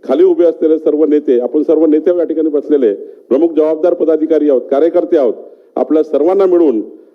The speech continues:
आता जो जिल्ह्याचा विकासाचा संकल्प आपल्याला पूर्ण करायचा आहे आणि आपल्या सर्वांना पुन्हा एकदा विजयाच्या शुभेच्छा देतो. या ठिकाणी देवेंद्रजी, आम्ही प्रयत्न केला काटोल जिंकण्याचा, पण त्या ठिकाणी थोडा आम्ही क-, कमी राहिलो, आपले नगरसेवक निवडून आले.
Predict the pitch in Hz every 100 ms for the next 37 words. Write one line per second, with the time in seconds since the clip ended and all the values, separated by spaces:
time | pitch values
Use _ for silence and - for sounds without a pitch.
0 | - 135 190 196 190 170 156 160 156 160
1 | 147 151 147 147 151 - 127 147 147 143
2 | 147 143 139 139 135 135 139 147 165 143
3 | 156 120 - - - _ 113 143 131 151
4 | 147 143 139 175 185 151 101 - - _
5 | _ 151 170 160 143 156 156 147 - 123
6 | 131 156 151 151 143 151 156 165 165 175
7 | 170 165 - - - _ 113 147 151 156
8 | 156 160 143 139 151 156 160 165 165 151
9 | 143 151 156 180 156 110 - - 131 123
10 | 151 143 143 151 143 120 - - - -
11 | - - 139 143 151 147 151 160 160 143
12 | 151 147 151 151 147 135 123 123 131 139
13 | 151 147 160 147 - 131 131 143 - 156
14 | 160 170 180 165 120